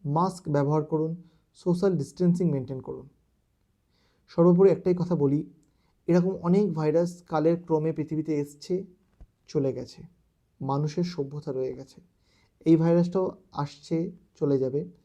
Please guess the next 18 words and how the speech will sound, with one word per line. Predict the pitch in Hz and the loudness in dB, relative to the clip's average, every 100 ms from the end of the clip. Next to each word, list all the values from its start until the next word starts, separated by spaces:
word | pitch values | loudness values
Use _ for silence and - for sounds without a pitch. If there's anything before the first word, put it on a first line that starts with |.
| _ _ _ _ _ | _ _ _ _ _
অযথা | 156 170 185 | 0 0 0
গুজব | 170 135 135 147 - | -2 -2 0 -2 -4
ছড়াবেন | 135 131 131 | -10 -6 -6
না, | 135 143 175 _ _ _ _ _ | -8 -12 -16 _ _ _ _ _
প্যানিক | - 165 196 190 | -4 0 0 0
হবেন | 135 131 | -4 -4
না, | 131 139 170 - _ _ 214 | -4 -8 -12 -16 _ _ -10
ভয় | - 147 | -4 -4
পাবেন | 139 127 78 | -4 -10 -14
না। | 78 - _ _ _ _ _ _ 143 | -18 -20 _ _ _ _ _ _ -6
দায়িত্ববদ্ধ | 143 156 175 175 190 185 151 170 180 202 - _ _ _ _ | 2 4 2 0 2 4 2 0 0 -2 -10 _ _ _ _
থাকুন, | 160 147 175 180 175 _ _ - | -10 -2 0 0 -4 _ _ -2
দায়িত্বশীল | 147 160 185 202 202 247 196 | 0 2 2 2 2 0 0
হয়ে | 143 131 139 - _ _ _ - | 2 0 0 -6 _ _ _ -14
একে | 143 185 185 | -4 -4 -2
অপরকে | 156 160 180 180 | -6 -2 -2 0
হেল্প | 151 147 160 - | 0 0 -2 0
করুন | 175 180 180 | 0 0 -4